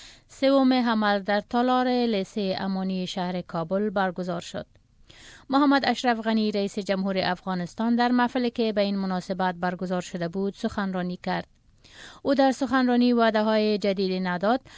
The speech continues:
و وعده‌های قبلی را تکرار کرد که سال گذشته اعلام کرده بود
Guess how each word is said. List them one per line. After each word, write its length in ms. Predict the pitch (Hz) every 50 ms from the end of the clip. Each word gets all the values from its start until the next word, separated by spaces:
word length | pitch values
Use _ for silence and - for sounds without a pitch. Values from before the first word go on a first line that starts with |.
| - - -
و 280 | - 247 247 240 240 226
وعده‌های 1080 | 214 214 220 233 233 233 220 233 226 240 247 240 240 240 240 240 240 240 240 233 220 - -
قبلی 300 | - 214 202 220 240 233
را 120 | 202 185
تکرار 420 | 180 - 196 190 - 196 180 175 175
کرد 320 | - - 180 175 170 -
که 140 | - 190 180
سال 300 | 170 - 196 185 185 180
گذشته 440 | 165 185 180 175 170 - - - 214
اعلام 520 | 214 208 185 202 208 220 220 208 190 190
کرده 340 | - - 185 175 175 185 180
بود 220 | 175 185 175 170